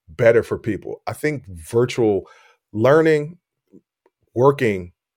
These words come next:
is easier for people because,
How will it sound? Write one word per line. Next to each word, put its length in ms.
is 480
easier 400
for 120
people 540
because, 680